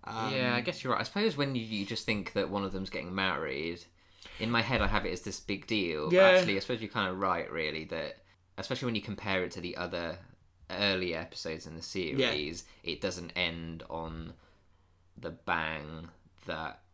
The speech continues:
Speaker 2: not really that any episodes of Peep Show particularly end on a bang, but
Speaker 1: No.
Speaker 2: it particularly fizzles out compared to the others.
Speaker 1: But actually, although the ending, like you said, is a real sad ending to the, to the series,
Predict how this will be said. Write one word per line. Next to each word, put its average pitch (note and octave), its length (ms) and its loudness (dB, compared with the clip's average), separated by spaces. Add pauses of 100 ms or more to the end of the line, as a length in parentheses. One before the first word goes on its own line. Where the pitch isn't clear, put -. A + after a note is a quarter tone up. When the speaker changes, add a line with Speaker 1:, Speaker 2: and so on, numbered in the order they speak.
(140)
Speaker 2:
not C3 220 4
really A#2+ 180 2
that G#2 180 0
any G#2 260 0
episodes D#2+ 380 -8
of D#2 100 -12
Peep D#2 200 -10
Show E2 160 -6
particularly - 420 -12
end D#2 120 -12
on D2 80 -10
a C#2+ 40 -12
bang, C#2+ 580 -6 (340)
but G#3 100 6
Speaker 1:
No. B3 260 10
Speaker 2:
it B3 80 10
particularly F#2+ 460 4
fizzles E2+ 480 -6
out E2+ 240 0
compared E2 420 -6
to - 80 -8
the E2 180 -4
others. C#2+ 340 -6
Speaker 1:
But A3 120 8
actually, G3+ 480 10
although G3+ 360 8
the G#3+ 260 2
ending, E3+ 800 4 (520)
like D3+ 160 6
you C#3+ 40 4
said, A#2+ 380 2 (100)
is B2+ 240 4
a B2 120 -2
real C3 460 6
sad C3 920 10
ending A2 480 -4
to A#2 120 -6
the, G#2 280 0 (140)
to - 120 -12
the A2 60 -4
series, A#2 720 2